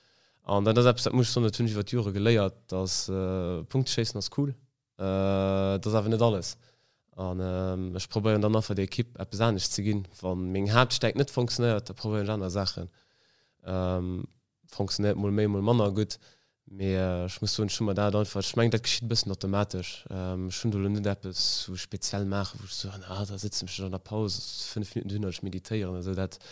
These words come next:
da bin ich ein bisschen nervös. Ähm, ist immer einfach, okay, das ist eben so, ich halte es einfach nicht gut, aber weiter geht es. Und dann, wie gesagt, ich probiere relativ positiv zu bleiben an dem Ganzen immer.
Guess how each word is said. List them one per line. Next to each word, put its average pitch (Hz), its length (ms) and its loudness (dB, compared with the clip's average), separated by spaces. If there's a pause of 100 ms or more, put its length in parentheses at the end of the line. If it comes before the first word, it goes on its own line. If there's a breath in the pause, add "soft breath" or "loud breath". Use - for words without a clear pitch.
(420 loud breath)
da 104 80 -4
bin 110 140 4
ich 98 40 -2
ein 113 60 0
bisschen 98 160 0
nervös. 110 400 6 (580 loud breath)
Ähm, 98 580 4
ist - 180 0
immer 107 200 4
einfach, 101 220 0
okay, 117 400 6 (340)
das 131 140 8
ist 127 60 8
eben 113 240 6
so, 117 400 8 (120)
ich 113 240 2
halte 107 140 2
es - 60 -4
einfach 98 140 -2
nicht 120 200 2
gut, - 340 -2
aber 92 140 -4
weiter 95 220 0
geht 104 180 0
es. 98 180 -2
Und 87 120 -6
dann, 92 200 -4
wie 92 60 -8
gesagt, 92 220 -12
ich - 80 -20
probiere 98 460 2
relativ 98 480 -2 (200)
positiv 95 500 -8
zu - 160 -10
bleiben 87 320 -12
an 85 80 -20
dem 92 140 -20
Ganzen 87 300 -16
immer. - 160 -16